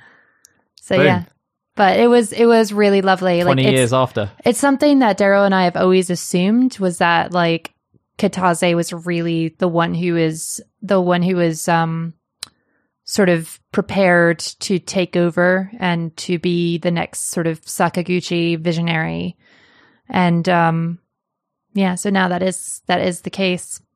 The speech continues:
Speaker 1: but it's who's gonna be the next one, 'cause they have to have the next one in line too.
Speaker 2: I mean, you'd like to think that if sixteen goes well, it'd be Yoshida, but Yoshida's, like, the same age as Kitase.
Speaker 1: I know.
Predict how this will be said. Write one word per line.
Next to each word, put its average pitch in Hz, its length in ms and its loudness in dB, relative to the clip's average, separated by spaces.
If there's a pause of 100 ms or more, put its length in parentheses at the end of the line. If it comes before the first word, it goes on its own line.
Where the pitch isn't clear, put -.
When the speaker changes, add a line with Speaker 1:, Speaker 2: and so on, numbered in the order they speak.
Speaker 1:
but 180 120 2
it's - 340 -6 (380)
who's 190 240 2
gonna 185 160 2
be 180 120 2
the 180 100 -2
next 196 300 -4
one, 180 280 -2
'cause 185 180 -12
they 190 120 0
have 185 140 -6
to 190 60 -6
have 185 140 -4
the 185 80 -6
next 196 300 -8
one 185 100 -6
in 180 100 -6
line 185 260 -6
too. 202 280 -4 (840)
Speaker 2:
I 135 60 0
mean, 135 420 0
you'd 135 180 -2
like 139 180 0
to 123 80 -8
think 123 260 -4
that 113 300 -2
if - 260 -6
sixteen 123 400 -4
goes 113 180 -2
well, 120 120 0
it'd 107 80 -2
be 113 80 -6
Yoshida, 113 420 -2
but 127 180 -6
Yoshida's, 110 400 -6
like, 107 200 -6
the 110 80 -8
same 113 240 -2
age 113 220 -4
as 95 100 -14
Kitase. - 160 -8
Speaker 1:
I 214 100 6
know. 220 240 4